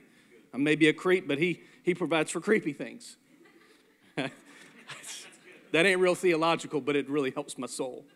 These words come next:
Right? Right? Every creepy thing that creeps on the earth after its kind, and every bird after its kind, every bird of every sort. And they went into the ark to Noah, two by two.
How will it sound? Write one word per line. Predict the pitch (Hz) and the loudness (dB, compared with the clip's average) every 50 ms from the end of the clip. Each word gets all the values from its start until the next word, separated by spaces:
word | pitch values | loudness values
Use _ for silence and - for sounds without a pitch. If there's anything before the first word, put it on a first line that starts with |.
| - - - - - | -20 -20 -18 -14 -10
Right? | 123 139 139 135 - - - - - - - - - - - - - - - - - - - | -6 -6 -6 -6 -6 -8 -10 -10 -10 -12 -12 -12 -12 -14 -14 -14 -14 -16 -16 -16 -16 -12 -10
Right? | 123 123 123 127 - - - - - - _ _ _ - _ _ _ _ _ _ _ - | -8 -8 -8 -10 -12 -14 -18 -20 -20 -20 _ _ _ -20 _ _ _ _ _ _ _ -2
Every | 160 175 185 190 | 0 2 2 2
creepy | 175 - 220 226 226 175 214 196 | 2 4 4 4 4 4 0 -4
thing | - - 208 196 190 180 | 0 2 4 4 4 2
that | 180 175 | 0 0
creeps | - - 226 240 226 233 - | 2 4 4 4 4 2 -2
on | - 196 202 196 | -2 -2 0 0
the | 190 196 | 0 0
earth | 208 214 202 190 190 - | 0 0 0 0 0 2
after | 180 190 185 185 175 | 2 2 2 2 -2
its | 165 - - | -2 -2 -2
kind, | - 202 202 196 180 | -2 0 2 2 2
and | 170 165 | 2 2
every | - 208 175 196 190 | 0 2 2 2 0
bird | 170 139 185 190 202 214 214 220 226 220 - 185 | 0 2 4 4 6 6 6 6 4 4 2 2
after | 190 196 - - 180 | 0 0 0 0 -4
its | 170 175 - | -4 -4 -4
kind, | - - 190 185 180 170 165 - | -6 -4 0 0 0 0 0 0
every | 170 165 170 170 | 0 0 2 0
bird | 165 147 170 185 196 208 214 220 220 196 190 - - | 0 2 2 2 4 4 4 2 2 0 -2 -6 -2
of | 165 165 - | 0 0 0
every | - 202 190 170 185 185 175 | 0 -2 -2 0 0 0 0
sort. | - - - 190 180 170 156 - - - - - _ _ _ _ _ _ _ _ _ _ _ _ _ _ _ _ _ _ _ _ _ _ _ - | 0 -2 0 2 2 2 2 -2 -4 -10 -20 -20 _ _ _ _ _ _ _ _ _ _ _ _ _ _ _ _ _ _ _ _ _ _ _ -6
And | 135 143 151 | -2 0 2
they | 160 | 2
went | 160 170 180 185 | 2 2 4 2
into | 175 170 - 175 | 2 2 0 -2
the | 160 151 | -2 -2
ark | - 175 160 156 160 160 - - - - - _ _ _ _ _ _ _ _ _ _ _ _ _ - | 0 2 0 0 0 -4 -12 -20 -20 -20 -20 _ _ _ _ _ _ _ _ _ _ _ _ _ -8
to | - 175 | -4 -2
Noah, | 156 156 160 160 151 135 117 113 - - _ _ _ _ _ _ _ _ _ _ _ _ _ _ _ _ _ - | 0 2 2 2 2 2 0 -4 -6 -10 _ _ _ _ _ _ _ _ _ _ _ _ _ _ _ _ _ -8
two | - 170 170 | -4 -2 0
by | 156 147 139 | 0 0 0
two. | 139 - - 156 147 127 113 | 0 -2 -4 -4 -4 -4 -4